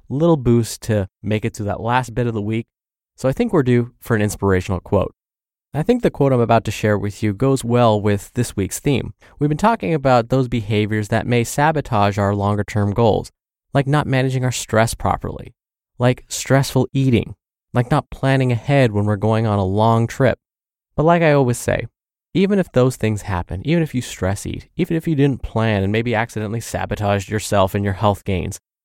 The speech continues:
it's okay. Because, to quote Darren Hardy, quote, "Your adversity is your advantage. Your past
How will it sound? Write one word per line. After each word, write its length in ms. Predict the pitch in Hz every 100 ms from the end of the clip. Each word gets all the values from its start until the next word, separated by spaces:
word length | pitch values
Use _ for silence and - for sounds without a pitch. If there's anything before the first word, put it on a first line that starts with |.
| _
it's 160 | - 117
okay. 340 | 110 - 85 - _ _ _ _ _
Because, 480 | 127 - 180 135 156
to 100 | - -
quote 240 | 107 101
Darren 300 | 107 98 95
Hardy, 440 | 92 95 95 147 175 _ _ _ _
quote, 320 | - 151 - - _ _ _ _ _ _ _
"Your 140 | 190
adversity 680 | 208 127 123 - 117 117 123 -
is 160 | 113 98
your 160 | 95 92
advantage. 640 | 95 113 113 98 - - _ _ _ _ _ -
Your 160 | 120
past 540 | 120 - 180 127 -